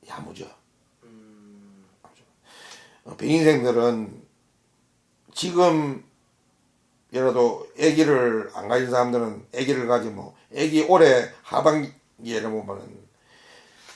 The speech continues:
Speaker 1: 특히 여자가 남자가 가지고 아기 가질 운이 굉장히 많이 들어있다.
Speaker 2: 음.
Speaker 1: 나머지 육 개월이 거의 다 아기 운이 다 들어있다.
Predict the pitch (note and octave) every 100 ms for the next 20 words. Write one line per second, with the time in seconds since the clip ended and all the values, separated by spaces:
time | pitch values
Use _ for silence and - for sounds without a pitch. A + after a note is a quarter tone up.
0 | _ _ _ - - - - - D4 D4+
1 | D#4 B3+ - _ _ _ _ _ D#3 F#3
2 | G#3+ F#3 D#3+ E3 D3+ C3 B2+ B2 B2 -
3 | G#3+ G#3+ G3 F#3+ E3 C#3+ C3+ B2 C4 D4+
4 | E4+ F4 E4 G2+ F#2+ E2+ - - - _
5 | _ _ _ _ _ F2+ G#2 A#2+ B2 D3
6 | - C3+ - D#3+ A#3 B3 A3+ F3 - -
7 | - D#3+ D#3+ C#3 G2+ E2 D#2+ C#2 - -
8 | - -